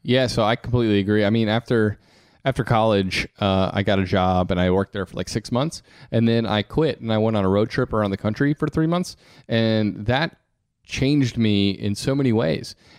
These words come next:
And just the way I perceive the world, the things that I take seriously or don't take seriously,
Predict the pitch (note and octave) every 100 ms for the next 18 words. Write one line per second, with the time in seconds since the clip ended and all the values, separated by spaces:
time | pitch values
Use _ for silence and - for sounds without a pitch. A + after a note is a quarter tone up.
0 | - A2+ A2+ A#2+ C3 C3+ A#2+ A2+ A2 G2
1 | B2 B2+ B2 C3 C3 C3 A#2+ - G#2 G2+
2 | G2 B2 A2+ G#2+ G2+ A2 - G#2+ A#2 -
3 | C3 A#2+ F#2 G2+ A#2+ B2 - C#3 C#3 D3+
4 | D3